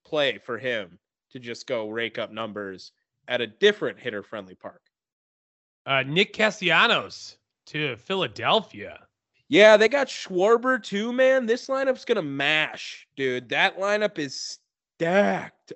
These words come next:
Speaker 1: okay?
Speaker 2: That is
Speaker 1: I'm
Speaker 2: all offense, no defense, <laughs> 'cause
Speaker 1: It's a lot of offense, though.
Speaker 2: <laughs> Yes, yes, it is, but there is zero defense to that team. Holy fuck.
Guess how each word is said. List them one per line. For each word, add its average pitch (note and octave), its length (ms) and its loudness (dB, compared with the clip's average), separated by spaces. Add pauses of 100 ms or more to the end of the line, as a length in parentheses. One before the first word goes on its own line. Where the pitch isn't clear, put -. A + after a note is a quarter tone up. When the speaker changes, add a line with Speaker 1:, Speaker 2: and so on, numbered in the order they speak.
Speaker 1:
okay? D3 300 -2
Speaker 2:
That F#3+ 100 6
is D3+ 220 2
Speaker 1:
I'm G3 220 0
Speaker 2:
all F3+ 380 8
offense, F3+ 680 4
no D3 340 0
defense, A#2 920 -10
<laughs> - 40 -10
'cause C3 440 2
Speaker 1:
It's - 100 -16
a F#3+ 60 2
lot E3 880 -2 (300)
of D3+ 140 2
offense, C3 720 0
though. F#2+ 380 -6 (240)
Speaker 2:
<laughs> C#3 260 -10
Yes, D#3 480 4
yes, F3 420 4
it G3 100 8
is, C3 340 4
but B2+ 400 0
there E3 300 4
is B2+ 380 0 (340)
zero F#3 920 4
defense C#3+ 640 -2
to D#3 140 -6
that A#2+ 280 -6
team. F#2+ 420 -14 (220)
Holy F3+ 520 2
fuck. G2+ 500 -4